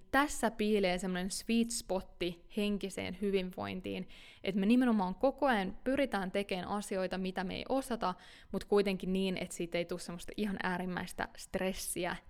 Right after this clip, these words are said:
<laughs> mielelle ja keholle, koska se on jotain, jotain niinku liian hankalaa, eli osataan edetä semmoisella oikealla vauhdilla. Niin tässä oli niinku muutamia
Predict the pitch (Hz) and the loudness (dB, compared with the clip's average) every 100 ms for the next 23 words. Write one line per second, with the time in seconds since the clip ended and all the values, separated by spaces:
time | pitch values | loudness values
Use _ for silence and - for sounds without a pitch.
0 | - 190 190 214 208 185 180 170 - 185 | -6 0 4 6 6 2 0 -2 0 0
1 | 185 - 185 - - 190 - - 185 175 | 2 0 -2 -6 -6 -6 -8 -4 -2 -2
2 | 170 - 190 180 180 180 196 208 208 180 | -4 -4 -2 0 -2 0 0 2 0 0
3 | 180 185 185 180 190 - 190 185 - - | -2 -4 -4 -2 -2 -2 -4 -6 -12 -18
4 | - - 208 196 190 180 180 190 190 190 | -14 2 2 4 0 -2 -2 0 0 -2
5 | - 202 190 196 - - 190 185 185 180 | -6 -6 -6 -4 -2 0 -2 -2 -4 -2
6 | 196 196 196 190 185 190 - - - - | 0 0 0 -4 -4 -6 -10 -20 -20 -4
7 | 196 190 190 - - 302 330 - 349 262 | 0 0 -2 -10 0 2 2 2 2 4
8 | 226 208 202 196 - - 226 247 233 233 | 4 4 0 -2 -8 4 6 8 6 6
9 | 220 202 190 | 2 4 2